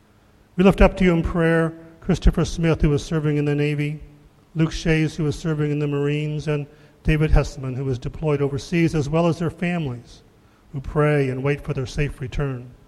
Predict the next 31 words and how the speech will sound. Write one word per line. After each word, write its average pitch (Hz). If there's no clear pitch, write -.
We 156
think 190
of 175
all 170
first 180
responders, 151
police, 160
fire, 156
and 135
emergency 143
personnel. 143
Father, 165
we 156
pray 175
that 165
you 165
will 156
send 175
your 151
heavenly 160
angel 160
to 160
watch 151
over 151
them, 117
to -
protect -
them 196
against 190
all 175
harm, 139